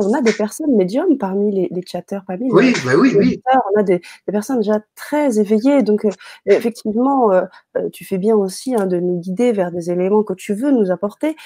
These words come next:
Speaker 1: Mais sache une chose, c'est qu'on a des auditeurs très curieux sur la chaîne. Et donc, c'est pour ça que, euh,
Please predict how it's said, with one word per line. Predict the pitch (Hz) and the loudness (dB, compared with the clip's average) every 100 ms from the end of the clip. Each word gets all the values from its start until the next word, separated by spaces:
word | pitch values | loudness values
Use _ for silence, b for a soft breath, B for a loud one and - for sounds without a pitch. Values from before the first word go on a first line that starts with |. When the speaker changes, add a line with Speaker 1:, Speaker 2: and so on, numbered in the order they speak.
| B - | B -8
Speaker 1:
Mais | |
sache | 175 254 220 | -4 -4 -2
une | 185 | -4
chose, | 262 262 | -4 -4
c'est | 220 | -2
qu'on | 202 | 0
a | 233 | 2
des | 208 185 | 0 -2
auditeurs | 175 - 240 240 - | -6 -2 -2 -2 -8
très | - - 285 | -10 -2 -2
curieux | - 180 175 156 | -2 -4 -2 -2
sur | 147 165 | -4 -8
la | 175 | -8
chaîne. | 175 190 180 | -4 -2 -2
Et | 175 | 0
donc, | 214 220 B B B | 0 0 B B B
c'est | - | -12
pour | 180 | -10
ça | - 254 | -4 -4
que, | 254 190 170 B B - | 2 2 0 B B -4
euh, | 82 | -2